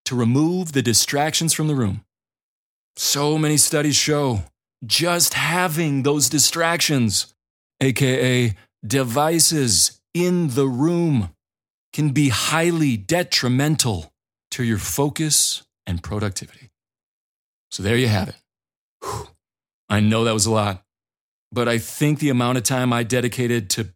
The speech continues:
break time Betty is justified.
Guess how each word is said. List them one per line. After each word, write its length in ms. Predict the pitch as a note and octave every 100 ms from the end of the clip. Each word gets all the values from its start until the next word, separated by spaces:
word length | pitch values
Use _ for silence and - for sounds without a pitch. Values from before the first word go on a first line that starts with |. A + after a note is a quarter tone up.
| _
break 300 | A#2+ A#2 A#2
time 420 | - A#2 A2+ A#2
Betty 460 | G2+ A2+ A#2 A#2+ A#2+
is 200 | - G#2
justified. 600 | - F#2 F#2+ - - -